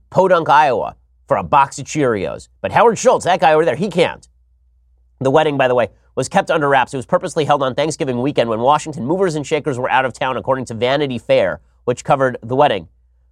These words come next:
The ceremony was officiated by Representative Elijah Cummings, another person in touch with the common man,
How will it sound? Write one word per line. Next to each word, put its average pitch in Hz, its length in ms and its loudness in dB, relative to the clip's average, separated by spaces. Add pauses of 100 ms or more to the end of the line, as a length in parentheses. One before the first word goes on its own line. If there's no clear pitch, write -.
(160)
The 131 80 -6
ceremony 185 440 4
was 127 120 -4
officiated 165 480 -4
by 131 80 4
Representative 147 500 -2
Elijah 131 320 0
Cummings, 113 300 -6
another 151 240 2
person 113 300 -10
in 104 80 -10
touch - 200 -6
with - 60 -14
the 120 80 -18
common 117 300 -2
man, 95 220 -4